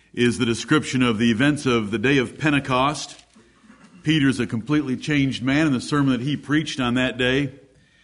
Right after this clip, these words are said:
Given the topic for today and our theme, I would like to read the last few verses of this chapter because they describe one happy, thriving, prosperous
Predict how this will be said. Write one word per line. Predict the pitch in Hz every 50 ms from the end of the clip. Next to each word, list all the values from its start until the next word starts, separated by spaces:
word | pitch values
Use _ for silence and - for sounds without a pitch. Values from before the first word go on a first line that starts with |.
| _ _ _ _ _ _ _ _ _ _ _ _ _ _ _ _ _ _ _ _ _ _ _ - -
Given | 90 113 175 208 214 175
the | 147
topic | - - 170 185 180 165 151 143 -
for | - 147
today | 139 135 123 117 123 135 165 175
and | 139 135
our | 135 131
theme, | 123 - - 151 143 143 147 180 185 156 - - - _ _ _ _ _ _ _ - - _
I | - 101 123
would | 127 127 127 113
like | 120 131 135 135 127 135
to | 127 120
read | 120 131 131 127
the | 110 120
last | 120 127 135 135 135 131 - - - -
few | - - 139 139 123
verses | 107 143 151 147 - 123 117 95 120
of | 110
this | 113 120 - -
chapter | - - 127 123 120 123 135 147 143 143 - - - _ _ _ _ - _ _ - _ _ _ _ -
because | - 117 120 107 - 135 139 143 143 139 110 101
they | 135 147 143
describe | 135 127 - - - 147 143 147 147 143 123 120
one | 135 143 147 143
happy, | 131 117 127 151 151 143 143 143 143 143 139
thriving, | 139 - - 147 147 147 147 143 135 113 139 135 131 123
prosperous | - - 147 147 147 147 143 143 - - 143 143 139 135 131 - - -